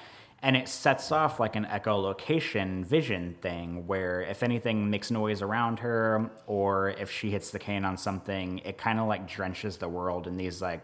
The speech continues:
sound waves that kinda wash over everything temporarily. And then when stuff quiets back down, then the screen goes black. And, uh,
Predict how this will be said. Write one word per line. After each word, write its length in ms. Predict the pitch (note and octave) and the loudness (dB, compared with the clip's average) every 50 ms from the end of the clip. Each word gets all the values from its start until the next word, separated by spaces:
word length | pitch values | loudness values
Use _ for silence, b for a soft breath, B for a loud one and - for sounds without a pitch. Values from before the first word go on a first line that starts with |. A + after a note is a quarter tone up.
| - b b b b b b b b b b | -14 b b b b b b b b b b
sound 500 | - - - - A2+ G#2+ A2+ A#2+ C3 C#3 | -10 -4 2 4 4 6 6 4 2 2
waves 440 | C#3 D3+ D#3 D#3+ E3 E3+ D#3+ C#3+ A2+ | 4 4 4 4 4 4 2 0 -4
that 120 | - - | -6 -4
kinda 220 | - - A2 G#2 F#2 | -2 0 0 2 2
wash 320 | F#2 F2+ F2+ F#2+ - - | 2 2 2 2 2 0
over 180 | G2+ F#2+ F2+ G2+ | -2 0 0 0
everything 400 | G#2 G#2 A2 A#2 A#2 C3 C3 B2+ | 0 0 0 0 0 2 0 2
temporarily. 680 | B2+ - C3+ C3 C3+ C3+ C3+ C3 C3+ C3+ C3+ C#3+ C#3+ | 2 0 -2 -2 -2 0 0 2 2 2 2 2 2
And 120 | C#3 B2 G#2 | 2 2 2
then 140 | A2 G2+ G2+ | 2 2 0
when 100 | G2+ G2 | 0 -2
stuff 280 | - - G#2+ G2 - | 0 -2 -2 -2 -2
quiets 360 | - - A2 G2+ F#2+ F#2 - | 0 2 2 2 2 0 -2
back 240 | - - F#2+ F2 - | -2 -2 -2 -2 0
down, 300 | - G#2 G#2 G2+ G2 F#2+ | 2 2 4 4 2 2
then 100 | F#2 F#2 | 0 -4
the 80 | F2+ F2 | -6 -6
screen 320 | - - - G#2 F#2 F2+ | -6 -6 -4 -4 -4 -4
goes 220 | E2 F2 E2+ E2 - | -4 -6 -8 -8 -8
black. 480 | - - C3+ C#3 C#3 C3+ C3+ C3 - B B B B B B B B B - | -2 2 4 4 6 4 4 2 -2 B B B B B B B B B 2
And, 160 | B2 B2 | 4 6
uh, 40 | A#2 | 8